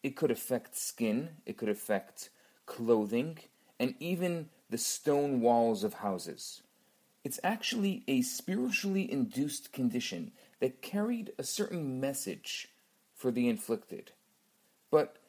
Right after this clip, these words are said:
don't judge the condition by its surface. For example, our sages tell us that a house inflicted with this ailment was actually about to experience a miracle.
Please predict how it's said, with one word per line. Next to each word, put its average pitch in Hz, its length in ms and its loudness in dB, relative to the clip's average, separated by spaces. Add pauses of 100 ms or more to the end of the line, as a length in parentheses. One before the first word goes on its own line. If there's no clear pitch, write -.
(240)
don't 208 300 2
judge 170 420 4
the 135 120 0
condition 127 520 0
by 101 180 2
its 95 200 -2
surface. - 720 -4 (340)
For 170 160 4
example, 165 640 2 (640)
our 156 80 4
sages 220 420 0
tell 175 220 4
us - 300 2 (240)
that 139 120 6
a 143 60 2
house 175 480 2
inflicted 135 800 0 (220)
with 127 200 4
this 139 240 4
ailment 143 400 4
was 131 240 2
actually 120 680 0 (300)
about 175 440 2
to 180 120 2
experience 147 880 0
a 131 60 0
miracle. 143 560 0